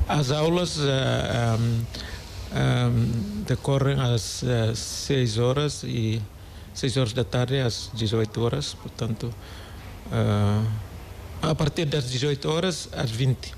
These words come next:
portanto, seis horas até às o-, oito horas da noite. E, hum, portanto, os professores do Brasil venham cá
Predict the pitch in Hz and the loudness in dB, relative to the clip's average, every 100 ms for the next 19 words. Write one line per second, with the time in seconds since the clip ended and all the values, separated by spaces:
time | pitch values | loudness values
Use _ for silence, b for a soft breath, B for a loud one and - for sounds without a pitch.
0 | - - 123 120 131 131 B B B - | -8 -4 -4 -2 -4 -6 B B B -6
1 | 143 113 131 127 127 - 127 113 107 113 | -2 0 2 2 -2 -2 0 0 2 0
2 | - 95 - 123 - 123 117 107 92 110 | -2 -8 -4 -4 0 0 2 0 0 2
3 | 104 - - - B B B B B - | 2 0 -6 -10 B B B B B -14
4 | - - 123 117 117 110 107 104 107 107 | -4 2 4 4 4 2 2 2 0 0
5 | 107 - - B B B B B - 95 | -2 -6 -10 B B B B B -14 -6
6 | 135 123 135 135 - 139 - 131 113 147 | -4 0 0 0 0 -2 0 0 0 0
7 | 139 120 143 127 131 110 135 127 127 127 | 2 2 0 0 0 2 0 2 0 2
8 | 127 120 135 175 | 2 0 0 0